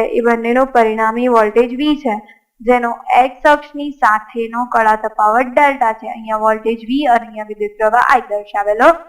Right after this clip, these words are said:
છે. પરિણામે આકૃતિ પરથી સ્પષ્ટ છે કે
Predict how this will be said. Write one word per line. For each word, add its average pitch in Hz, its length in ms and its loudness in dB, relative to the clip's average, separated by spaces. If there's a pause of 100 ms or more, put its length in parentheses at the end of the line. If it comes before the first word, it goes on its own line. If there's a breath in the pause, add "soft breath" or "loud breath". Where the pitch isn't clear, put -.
(400)
છે. 208 160 -12 (540)
પરિણામે 226 640 0 (100)
આકૃતિ 233 420 -6 (140)
પરથી 226 360 -4
સ્પષ્ટ 311 420 2
છે 220 100 -18
કે 220 180 -18